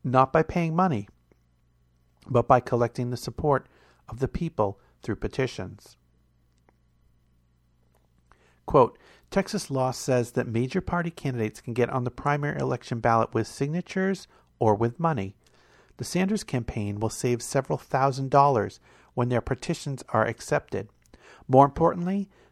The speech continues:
they have a database of supporters far in excess of any other candidate. In fact, their levels of individual donations and volunteer activism even exceed those of the vigorous Obama campaign in two thousand seven, according to the state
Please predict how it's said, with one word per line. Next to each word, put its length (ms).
they 140
have 240
a 80
database 680
of 160
supporters 640
far 260
in 160
excess 440
of 120
any 300
other 220
candidate. 520
In 120
fact, 320
their 120
levels 380
of 120
individual 460
donations 540
and 140
volunteer 420
activism 640
even 320
exceed 560
those 320
of 200
the 60
vigorous 420
Obama 400
campaign 440
in 100
two 180
thousand 320
seven, 440
according 420
to 120
the 80
state 400